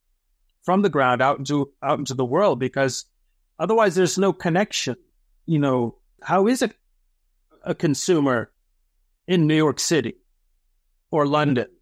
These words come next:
or Hong Kong supposed to know what people in the Congo have to say? You know, there's no connection between those two.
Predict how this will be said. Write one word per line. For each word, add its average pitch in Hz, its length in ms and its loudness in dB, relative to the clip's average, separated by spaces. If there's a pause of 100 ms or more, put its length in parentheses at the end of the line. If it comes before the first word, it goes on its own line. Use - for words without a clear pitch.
(420)
or 151 120 -2
Hong 143 240 0
Kong 123 280 -4 (240)
supposed - 460 -2
to 151 100 0
know 135 420 0 (640)
what 170 200 -2
people 165 260 0
in 147 60 2
the 139 80 2
Congo 147 360 0
have 143 220 -2
to 175 60 -4
say? 233 340 0 (840)
You 151 120 0
know, 127 220 0
there's 156 200 0
no 208 80 0
connection 170 540 0
between 202 380 2
those 123 340 -2 (380)
two. 120 420 0